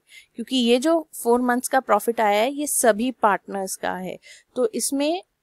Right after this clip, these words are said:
सी का कितना शेयर है, सी का जो शेयर है प्रॉफिट शेयरिंग रेशियो में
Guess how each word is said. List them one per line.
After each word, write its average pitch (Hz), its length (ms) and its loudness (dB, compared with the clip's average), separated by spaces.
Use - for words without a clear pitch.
सी 269 360 -2
का 269 220 4
कितना 202 380 -8
शेयर 175 280 -10
है, 175 200 -14
सी 240 260 -8
का 277 200 4
जो 262 260 -4
शेयर 240 400 0
है 262 100 0
प्रॉफिट 226 380 -4
शेयरिंग 226 440 -2
रेशियो 214 280 -4
में 247 220 -8